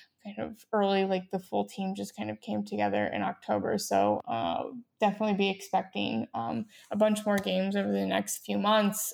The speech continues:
and then for forever. And then, um, in terms of, like, the social network comment. Um, yeah, that's something that I think will happen and is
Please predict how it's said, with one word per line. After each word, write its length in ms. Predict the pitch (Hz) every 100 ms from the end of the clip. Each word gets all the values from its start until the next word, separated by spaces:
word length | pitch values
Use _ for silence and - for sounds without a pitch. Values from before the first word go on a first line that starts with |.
| 202
and 120 | 190
then 280 | 190 185 - - -
for 360 | 190 196 185
forever. 540 | - 196 196 202 190 190 - - - - _
And 260 | 208 208 208
then, 460 | 202 202 202 208 208
um, 240 | 202 202
in 120 | 214
terms 240 | 208 233 262
of, 100 | 277
like, 200 | 240 208
the 100 | 208
social 800 | 208 196 190 202 196 190 - -
network 800 | 214 208 208 208 - 120 98 92 - - _ _ _ _ _ _
comment. 420 | - 196 190 185 -
Um, 260 | - 202 208
yeah, 120 | 214
that's 220 | 208 208 208
something 460 | 233 240 220 214
that 260 | 202 190 190
I 160 | - 196
think 340 | 185 190 185 - - _ _ _
will 280 | 220 196 190
happen 480 | 196 196 196 214 214
and 320 | 202 190 190
is 120 | 190